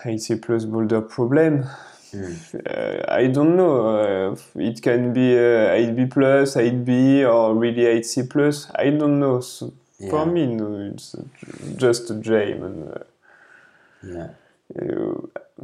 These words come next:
Speaker 1: yeah, and it's a shame.
Speaker 2: Yeah. I guess it's very, like, individual as well.
Speaker 1: Yeah.
Speaker 2: If some boulder might feel super hard to you and others might be,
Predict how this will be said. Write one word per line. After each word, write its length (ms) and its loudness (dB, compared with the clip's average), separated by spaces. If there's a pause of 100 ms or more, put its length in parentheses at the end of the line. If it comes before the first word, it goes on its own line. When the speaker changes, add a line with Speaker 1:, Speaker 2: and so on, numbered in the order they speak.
Speaker 1:
yeah, 260 -2 (240)
and 400 -6 (840)
it's 220 -12
a 80 -2
shame. 580 -4 (320)
Speaker 2:
Yeah. 320 -12 (1080)
I 80 -10
guess 240 0
it's 160 -14
very, 460 -6
like, 300 -12
individual 800 -12
as 180 -18
well. 320 -12 (640)
Speaker 1:
Yeah. 340 -2
Speaker 2:
If 160 -14
some 280 -10
boulder 640 -8 (1080)
might 280 -8
feel 340 -10
super 380 -14
hard 300 -14
to 100 -20
you 240 -16
and 100 -20
others 380 -20
might 220 -20 (120)
be, 120 -16